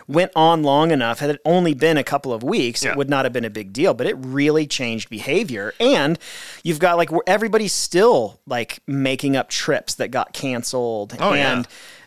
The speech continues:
Speaker 1: is, you know, still fried and looking for a break and all that stuff. So I just, uh, uh, still to this day, attendance is still just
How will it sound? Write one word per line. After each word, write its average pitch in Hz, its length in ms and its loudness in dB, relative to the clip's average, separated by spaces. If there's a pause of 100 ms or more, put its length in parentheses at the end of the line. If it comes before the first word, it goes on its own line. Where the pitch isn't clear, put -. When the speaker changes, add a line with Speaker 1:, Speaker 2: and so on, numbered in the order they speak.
Speaker 1:
is, 147 340 -2 (140)
you 143 120 -4
know, 120 160 0
still 139 300 0
fried 123 500 0
and 117 120 -6
looking 123 220 -4
for 127 180 -4
a 123 60 -4
break 113 480 -2
and 123 80 -4
all 110 140 -2
that 117 180 -4
stuff. 117 320 -6
So 123 160 -2
I 131 80 0
just, - 260 -10
uh, 156 120 -6 (100)
uh, 156 60 -12 (280)
still 143 640 2
to - 180 -8
this 160 220 0
day, 107 460 -8
attendance 143 540 -2
is 131 140 -8
still 131 220 -4
just 127 180 -8